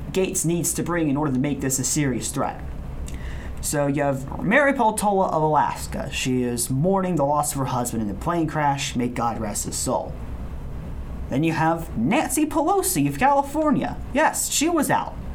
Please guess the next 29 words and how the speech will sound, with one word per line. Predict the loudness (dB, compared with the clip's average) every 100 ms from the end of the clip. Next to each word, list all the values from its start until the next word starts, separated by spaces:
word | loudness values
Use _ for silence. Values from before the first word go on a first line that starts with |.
| -4
because | -2 0 0 0
she | 0 0 2 2 2 0 -2 -6 -6 -2
is | 0
in | 2 0
San | 0 0 0
Francisco | 0 2 0 0 0 0
at | 0
this | -4
point | -4 -4 -4
in | -4 -4
time. | -4 -4 -6 -8 -8 -8
She | -4 0 4
was | 4 2
with | 0 0 -2 -4
the | -2
body | 0 2 4 2 0
of | 0 -2 0
the | 0
late | 0 0
Senator | 0 0 0
Dianne | 2 0 0 2
Feinstein | 2 2 2 2 2 2 0
in | 0 0
preparation | -2 0 0 0 0 0 2 0 0
for | -2 0 0
a | 0
funeral | -2 0 0 2 2 0 -2 -6 -8 -6 0
on | 0 0
Thursday. | 0 2 4 2 0 -4 -6